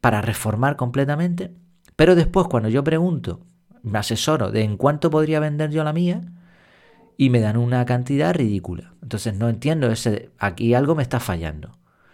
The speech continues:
Entonces, voy a hacer algunas consultas más porque esto no, yo no lo puedo entender. O sea,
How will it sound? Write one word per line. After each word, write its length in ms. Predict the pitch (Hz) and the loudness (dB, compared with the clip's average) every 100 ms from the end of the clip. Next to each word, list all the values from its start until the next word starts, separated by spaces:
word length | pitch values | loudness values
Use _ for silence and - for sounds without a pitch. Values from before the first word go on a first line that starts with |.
| - - - | -20 -20 -18
Entonces, 320 | - 107 117 | -8 -2 0
voy 180 | 107 113 | 4 2
a 40 | |
hacer 200 | 107 117 | 4 4
algunas 280 | 113 117 117 | 4 2 0
consultas 500 | 120 117 143 131 135 | -2 -2 -4 -4 -2
más 220 | 147 190 | 0 0
porque 240 | 175 151 110 | 0 -4 -4
esto 180 | - | -2
no, 200 | 117 123 123 | 0 0 0
yo 180 | 127 131 | 0 2
no 100 | 131 | 2
lo 140 | 123 | 0
puedo 160 | 117 101 | 0 -2
entender. 380 | 90 90 92 | -4 -6 -4
O 60 | 87 | -4
sea, 260 | - 101 | -2 -4